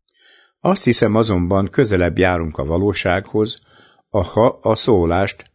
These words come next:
a fenyegetést tartalmazó részét úgy értelmezzük: „Ha nem hallgatsz el, ha nem hagysz fel azzal, hogy belekotyog a más beszédébe, úgy dobunk, kavarunk belé a lekvárfőző üst forró levébe,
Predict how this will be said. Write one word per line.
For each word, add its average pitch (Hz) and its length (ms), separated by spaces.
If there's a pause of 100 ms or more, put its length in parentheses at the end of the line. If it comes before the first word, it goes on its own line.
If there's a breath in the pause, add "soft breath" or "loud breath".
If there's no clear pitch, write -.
(300)
a - 160
fenyegetést 85 800
tartalmazó 87 720
részét 87 560
úgy 104 340
értelmezzük: 80 1040 (380)
„Ha 85 140
nem 139 200
hallgatsz 120 540
el, 98 280 (260)
ha 73 200
nem 104 240
hagysz 104 220
fel 104 200
azzal, 98 380
hogy 90 160
belekotyog 87 760 (440 soft breath)
a 76 100
más 73 320
beszédébe, 117 1000 (460)
úgy 139 500
dobunk, 110 540 (180)
kavarunk 95 560
belé 98 320
a 87 160
lekvárfőző 90 1000
üst - 220
forró 90 360
levébe, 90 680